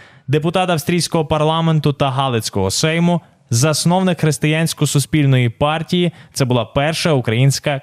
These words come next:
консервативна партія. Про нього ми поспілкуємося з нашим гостем. Це Роман Лихнюк, історик, викладач Львівської політехніки, дослідник біографії Олександра Барвінського, зокрема, і українського консерватизму загалом. Роман, вітання тобі.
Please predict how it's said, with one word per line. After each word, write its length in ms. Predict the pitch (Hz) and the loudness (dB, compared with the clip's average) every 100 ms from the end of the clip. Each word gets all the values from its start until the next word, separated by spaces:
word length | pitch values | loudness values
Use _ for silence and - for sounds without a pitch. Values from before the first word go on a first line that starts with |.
| - | -4
консервативна 960 | 160 143 139 120 110 117 110 113 98 - - | -2 0 0 0 -2 -2 0 0 -2 -6 -4
партія. 540 | 139 107 92 95 85 - - - - _ _ _ _ _ - | -4 -4 -4 -4 -4 -10 -20 -20 -20 _ _ _ _ _ -4
Про 140 | 160 | -2
нього 240 | 196 202 202 | 0 0 0
ми 120 | 202 | 0
поспілкуємося 840 | 185 - 175 185 180 175 160 160 | -2 -2 -2 0 0 0 0 0
з 340 | 135 120 151 147 | 0 2 2 2
нашим 320 | 143 139 139 | 2 2 4
гостем. 380 | 151 180 180 160 | 2 2 -2 0
Це 300 | - 135 127 | 0 0 2
Роман 240 | 131 143 | 2 4
Лихнюк, 560 | 135 127 151 185 185 - 139 - | 2 2 2 2 -2 -4 -6 -2
історик, 720 | 147 - - 151 170 170 - | -2 0 0 0 2 -2 0
викладач 640 | 147 123 123 131 139 113 | 0 2 0 0 0 0
Львівської 460 | 117 139 127 - 123 | 2 2 0 0 -2
політехніки, 760 | 127 120 156 175 175 165 165 | 0 0 0 -2 0 0 0
дослідник 760 | 147 123 - 170 175 175 165 - - | 0 0 0 0 0 0 -2 -8 -10
біографії 1000 | 110 127 151 143 147 147 - 139 131 123 - - | -2 2 2 2 2 0 0 0 0 -2 -6 -2
Олександра 460 | 139 143 147 127 | 0 0 0 0
Барвінського, 760 | 120 135 139 127 - 110 107 110 - - | -2 0 2 0 0 -2 0 -2 -6 -8
зокрема, 760 | 117 110 143 - 127 151 196 196 147 | -4 0 0 0 2 2 2 -2 0
і 160 | 143 | 2
українського 640 | 135 123 131 147 - 127 123 | 2 0 0 0 0 -2 -2
консерватизму 760 | 131 117 123 117 156 151 147 | -2 -2 0 0 0 2 2
загалом. 460 | 120 117 123 185 175 | 2 2 2 0 2
Роман, 260 | 139 139 | 2 2
вітання 440 | 120 113 120 117 110 | 0 0 -2 0 0
тобі. 260 | 131 170 | 0 0